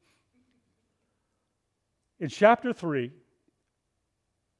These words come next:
one of the lessons Nebuchadnezzar was given was a result of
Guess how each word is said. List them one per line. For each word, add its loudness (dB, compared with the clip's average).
one 4
of 4
the 6
lessons 4
Nebuchadnezzar 2
was -6
given -2
was -6
a -12
result 0
of -2